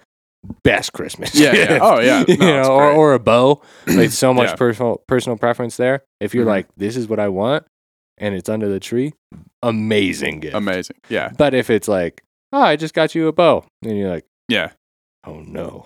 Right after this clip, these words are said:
Speaker 2: 'Cause you can't just be
Speaker 1: <laughs>
Speaker 2: like, "Oh, they don't have two seventy, so I'm gonna get three hundred Winchester."
Speaker 1: Mm-hmm.
Speaker 2: That, that's a big difference.
Speaker 1: Yeah, you
Speaker 2: And
Speaker 1: might,
Speaker 2: that
Speaker 1: you might,
Speaker 2: person
Speaker 1: you
Speaker 2: might
Speaker 1: might
Speaker 2: be
Speaker 1: be a
Speaker 2: pissed.
Speaker 1: six five guy. You
Speaker 2: Yeah.
Speaker 1: might be a three thirty-eight guy. You
Speaker 2: Yeah.
Speaker 1: never, <laughs> there's, you
Speaker 2: You
Speaker 1: might be a
Speaker 2: never know.
Speaker 1: two forty-three guy. You
Speaker 2: Yep.
Speaker 1: know, so you gotta. That's,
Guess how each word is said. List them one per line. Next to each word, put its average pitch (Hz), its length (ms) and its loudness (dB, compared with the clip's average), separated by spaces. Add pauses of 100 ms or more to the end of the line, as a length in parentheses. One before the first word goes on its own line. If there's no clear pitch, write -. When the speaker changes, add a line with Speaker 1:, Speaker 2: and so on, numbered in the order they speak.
Speaker 2:
'Cause 226 160 4
you 226 100 6
can't 277 180 4
just 220 200 4
be 196 100 8
Speaker 1:
<laughs> 196 140 6
Speaker 2:
like, 135 180 -2
"Oh, 202 300 4
they 165 120 0
don't 180 180 2
have 165 360 2
two 170 160 -6
seventy, 151 480 0
so 131 160 -6
I'm 135 140 0
gonna 131 140 -4
get 123 220 -2
three 131 220 -4
hundred 123 220 -6
Winchester." 113 800 -4 (260)
Speaker 1:
Mm-hmm. 107 300 -4 (300)
Speaker 2:
That, 143 300 2
that's 131 300 -2
a 113 60 -2
big 98 320 -10
difference. 135 520 -2 (220)
Speaker 1:
Yeah, 262 100 4
you 180 100 4
Speaker 2:
And 190 80 2
Speaker 1:
might, 190 100 4
Speaker 2:
that - 60 2
Speaker 1:
you 185 60 2
might, 180 140 4
Speaker 2:
person - 200 -4
Speaker 1:
you 160 80 4
Speaker 2:
might 165 40 6
Speaker 1:
might 156 140 4
Speaker 2:
be 147 80 4
Speaker 1:
be - 20 6
a 135 60 6
Speaker 2:
pissed. 220 180 0
Speaker 1:
six - 240 0
five 143 300 0
guy. 160 400 -2 (100)
You 156 80 -4
Speaker 2:
Yeah. 165 120 4
Speaker 1:
might 160 100 -4
be 170 140 0
a 147 80 0 (240)
three 165 180 -2
thirty-eight 160 580 -2
guy. 80 220 -6
You 82 100 -10
Speaker 2:
Yeah. 131 160 0
Speaker 1:
never, 151 140 0
<laughs> 151 80 -2
there's, - 280 0 (260)
you 127 100 -18
Speaker 2:
You 262 80 -2
Speaker 1:
might 226 180 4
be 226 120 4
a 214 40 6
Speaker 2:
never - 120 0
know. 247 80 8
Speaker 1:
two 226 40 4
forty-three 247 640 4
guy. 110 240 2
You 113 160 -4
Speaker 2:
Yep. - 0 -
Speaker 1:
know, 143 300 0
so 139 160 -4
you 123 120 -2
gotta. 143 260 2
That's, 127 260 -6